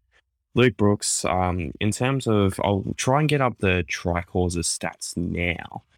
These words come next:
but he, usually, whenever there's any statistical analysis of halves and their defense, Brooks does tend to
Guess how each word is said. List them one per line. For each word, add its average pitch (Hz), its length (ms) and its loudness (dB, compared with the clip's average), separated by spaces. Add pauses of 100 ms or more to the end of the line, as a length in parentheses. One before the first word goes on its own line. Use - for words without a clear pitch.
(420)
but 95 240 2 (100)
he, 104 500 -2 (640)
usually, 143 640 2
whenever 135 360 2
there's 147 220 -2
any 117 160 2
statistical - 680 -2
analysis 90 560 0
of 67 100 -12
halves 90 520 -2
and 82 140 -8
their 85 100 -10
defense, 82 600 -10 (380)
Brooks 117 320 2
does 101 340 2
tend 98 480 -2 (120)
to 87 540 -2